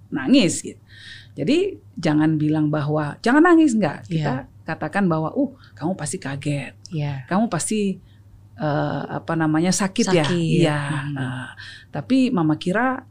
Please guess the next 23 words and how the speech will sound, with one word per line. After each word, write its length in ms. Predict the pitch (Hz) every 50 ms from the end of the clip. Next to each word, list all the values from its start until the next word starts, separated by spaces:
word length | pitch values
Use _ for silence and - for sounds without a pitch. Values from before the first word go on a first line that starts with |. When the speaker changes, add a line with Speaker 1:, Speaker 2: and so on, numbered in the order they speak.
| - -
Speaker 1:
kamu 300 | - - 165 190 254 277
cukup 240 | - 233 - - -
tahan 340 | - 147 135 131 - 196 208
ini 220 | 220 220 247 269
untuk, 220 | 247 - 185 180 - - - - -
Speaker 2:
Hmm. 500 | - 185 175 170 170 170 165 160 156 156
Speaker 1:
eh, 240 | 156 151 147 143 147
merasakan 480 | 151 156 160 165 156 - 160 160 165
sakitnya. 640 | 165 - 160 151 - 160 151 156 160 175 196 220 208 - - - - -
Atau 480 | - - 143 - - 185 196 196 190 - -
yuk 180 | - 226 226 208
kita, 560 | - 196 - 196 180 175 160 156 151 139 - 107 - - - - - -
eh, 240 | - 151 147 160 156
melakukan 320 | - 156 156 156 - 175
sesuatu, 540 | 165 - 180 - - 175 160 156 - 233 240
yuk 220 | 247 240 262 226 -
main 240 | 190 190 196 240 262
yuk 220 | 277 339 - -
biar, 320 | 190 185 180 165 - - - - -
biar 220 | - 185 190 190
lupa 300 | 190 208 214 208 240 -
sama 240 | - - 208 196 190
sakitnya." 560 | 185 - 180 170 - 196 196 202 220 226 214